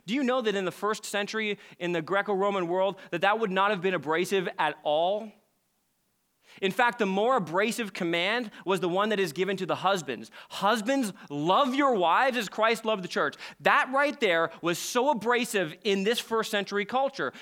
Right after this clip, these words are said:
We know there's, there's lots of data that shows us that in the Greco-Roman world, they had family codes.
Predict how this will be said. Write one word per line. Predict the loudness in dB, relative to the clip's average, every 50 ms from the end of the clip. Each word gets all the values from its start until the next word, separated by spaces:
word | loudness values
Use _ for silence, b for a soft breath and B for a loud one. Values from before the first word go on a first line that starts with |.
| B B
We | -4 -2 0
know | 0 2 2 2 2 2 2
there's, | 0 0 -2 -2 -6 B B B B
there's | -2 -2 0
lots | 2 2 2 2 2
of | 0 -2 2
data | 2 4 4 4 4 2
that | 0 -2 -4 -4
shows | -2 -2 0 2 2 0 2 2
us | 2 2 0 0 B B B -4
that | -2 -2
in | 0 0
the | 0 0
Greco-Roman | 0 0 0 0 0 -2 0 0 0 2 0 0 0
world, | 0 0 0 0 0
they | 0
had | 2 2 0 0
family | 0 -2 -2 0 0 0 -2 -2
codes. | -2 0 0 2 2 0 -2 -6 -12 -16